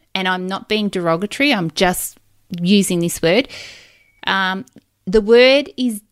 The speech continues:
dense. If you're emotionally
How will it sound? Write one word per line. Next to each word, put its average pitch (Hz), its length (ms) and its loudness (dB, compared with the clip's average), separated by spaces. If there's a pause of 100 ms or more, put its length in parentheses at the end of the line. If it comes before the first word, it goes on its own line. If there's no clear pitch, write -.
(100)
dense. - 640 -2 (580)
If 220 200 -2
you're 330 400 2 (100)
emotionally 202 1000 0